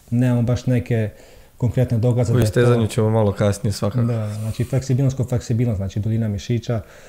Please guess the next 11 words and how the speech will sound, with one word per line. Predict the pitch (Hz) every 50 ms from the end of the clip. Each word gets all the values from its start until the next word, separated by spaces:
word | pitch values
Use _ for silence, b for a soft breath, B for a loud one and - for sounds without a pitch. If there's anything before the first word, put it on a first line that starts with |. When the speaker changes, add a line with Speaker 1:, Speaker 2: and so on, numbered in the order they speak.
| B B B B B B B B B -
Speaker 1:
nije | 117 113 113 117 117 117 113
neki | 110 113 107 - - 113
rizični | 110 110 117 110 - 117 -
čimbenik, | - 127 131 131 131 127 117 - -
iako | 123 117 107 - 123
može | 117 117 123 127 120 101 107 98
biti. | 98 117 120 113 - - 139 127 117 - - - _ _ _ - _ _ _ - - 180
E, | 120 113 110 110 110 110 110 110 110 110 110 110 110 110 113 - - - _ _ _ _ _ _ _ _ _ _ _ - -
dalje | 127 110 107 107 120 117 117 113 110 104 101
sad, | - - - 110
mislim, | 110 107 - - 104 110 135